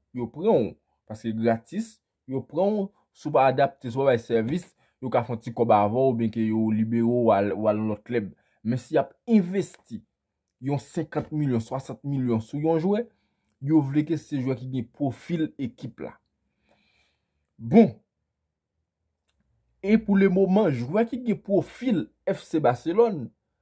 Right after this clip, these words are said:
ki ta dwe jwe nan santinèl pou ranplase Bouskèt an, sis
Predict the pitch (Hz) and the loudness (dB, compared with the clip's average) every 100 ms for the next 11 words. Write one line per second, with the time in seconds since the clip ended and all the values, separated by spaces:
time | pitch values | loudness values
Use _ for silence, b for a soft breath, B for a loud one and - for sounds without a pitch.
0 | _ _ _ _ 147 170 156 160 127 107 | _ _ _ _ 0 4 4 2 0 -2
1 | 117 131 113 _ _ _ _ _ _ _ | -2 -2 -2 _ _ _ _ _ _ _
2 | _ - 127 120 - 175 - 160 139 120 | _ -8 -4 -4 -2 -2 -2 0 2 2
3 | 104 - _ _ 131 131 131 135 - 127 | 0 -8 _ _ -4 -2 2 2 0 -8
4 | 143 - - 285 _ _ 120 123 - 302 | -8 -8 -10 -10 _ _ -12 -12 -8 -6
5 | 311 - | -6 -10